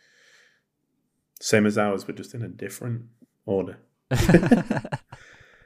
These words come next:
Speaker 1: So, Brandon, what is gonna be vying for that number one spot next week?
Speaker 2: Well, Lewis, next week we're gonna go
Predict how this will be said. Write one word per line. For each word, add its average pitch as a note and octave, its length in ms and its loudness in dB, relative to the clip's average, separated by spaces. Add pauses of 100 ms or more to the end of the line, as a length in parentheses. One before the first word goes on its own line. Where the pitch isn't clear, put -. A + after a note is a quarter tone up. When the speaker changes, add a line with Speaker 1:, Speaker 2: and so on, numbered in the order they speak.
(360)
Speaker 1:
So, C#3+ 240 12
Brandon, A2 680 2
what B2 360 10
is C#3 140 6
gonna C3 300 4
be A#2 560 2 (320)
vying G#2+ 760 4 (260)
for - 160 6
that G2+ 160 6
number G#2 200 0
one G2 200 -2
spot G2+ 320 -2
next F#2+ 300 -10
week? D#2+ 320 -10 (1120)
Speaker 2:
Well, G#2+ 340 4
Lewis, D#2+ 520 -8
next A#2+ 480 0
week E2+ 520 -16 (800)
we're F2+ 100 -10
gonna E2 160 -10
go D#2+ 560 -12